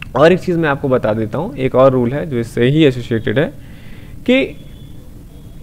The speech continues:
ये जो principles of priority है, same rank पे काम करती है। जैसा कि मैं आपको अगर बताऊँ, मान लो किसी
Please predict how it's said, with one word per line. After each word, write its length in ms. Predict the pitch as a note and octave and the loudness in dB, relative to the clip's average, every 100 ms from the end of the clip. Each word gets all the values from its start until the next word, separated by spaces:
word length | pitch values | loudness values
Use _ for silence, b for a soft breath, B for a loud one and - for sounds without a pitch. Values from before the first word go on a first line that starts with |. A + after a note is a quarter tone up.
| - | -2
ये 100 | F#3 | 2
जो 100 | G3 | 2
principles 360 | F#3 F#3+ G3 B3+ | 4 2 6 6
of 100 | A#3+ | 6
priority 440 | A#3 F#3+ E3+ F#3+ | 8 8 8 6
है, 200 | C4 C4+ | 6 6
same 400 | B3+ - A3 A3+ | 4 6 8 8
rank 340 | F#3+ D#3+ C#3+ C#3 | 8 6 4 2
पे 100 | A2+ | 2
काम 240 | G#2+ G#2 | 2 2
करती 340 | G2 F2+ F#2+ | 0 -2 -6
है। 220 | F#2+ A2 B2 | -6 -4 0
जैसा 220 | C#3 G3+ | 2 4
कि 80 | G3 | 2
मैं 100 | F3 | 0
आपको 240 | C#3+ E3 | 0 2
अगर 180 | D3 C#3+ | 4 4
बताऊँ, 520 | A2 A2+ A2 G2 B2+ - b b - | 4 2 0 0 -4 -12 b b -6
मान 240 | C#3+ D3+ E3+ | 2 4 6
लो 160 | A3 | 6
किसी 380 | C4 F#3+ G3+ G#3 | 4 2 2 0